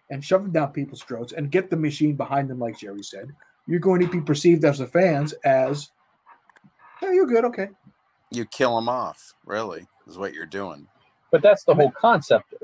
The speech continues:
Speaker 3: behind having N X T was it's, hey, this is going to be the next group of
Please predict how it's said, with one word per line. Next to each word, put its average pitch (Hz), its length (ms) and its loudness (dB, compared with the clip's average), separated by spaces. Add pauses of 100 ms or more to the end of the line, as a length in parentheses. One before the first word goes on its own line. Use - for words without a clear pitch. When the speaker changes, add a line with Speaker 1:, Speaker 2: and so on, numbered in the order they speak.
(220)
Speaker 3:
behind 151 500 -2
having 104 260 -2
N 92 80 -6
X 80 200 -14
T 98 180 -14
was 104 300 -8
it's, - 340 -10 (380)
hey, 143 160 4
this 131 240 -2
is 127 80 -6
going 127 180 2
to 107 60 0
be 110 180 -4 (100)
the 110 120 0
next 120 520 0
group 131 360 0
of 107 100 -4